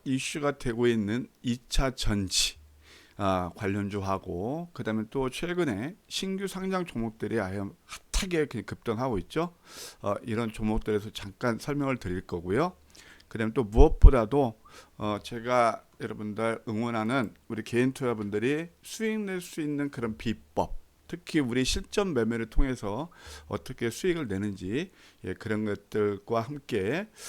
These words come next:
어, 제가 여러분들 모시고자 합니다. 끝까지 잘, 어, 들어주시고요. 뭐 중간이라도 제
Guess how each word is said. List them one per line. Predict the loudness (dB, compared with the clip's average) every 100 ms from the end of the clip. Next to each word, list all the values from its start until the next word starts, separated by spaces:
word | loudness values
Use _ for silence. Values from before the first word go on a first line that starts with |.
| -14 -14
어, | -12 -12
제가 | -8 -2 0 -2 -4
여러분들 | -8 -8 -6 -4 -4
모시고자 | -6 -8 -8 -6 -4
합니다. | -4 -6 -6 -4 -4 -6 -12 -20 -16
끝까지 | -14 -8 -8 -8
잘, | -8 -4 -4 -6 -14
어, | -12 -10 -12 _ _ -20 -20 -20 -20 -20 -20 -18
들어주시고요. | -8 -8 -6 -8 -6 -2 0 -2 -6 -20 -20 -20 -14
뭐 | -12
중간이라도 | -8 -4 -2 -2 -2 -2 0 0 -2
제 | -6 -4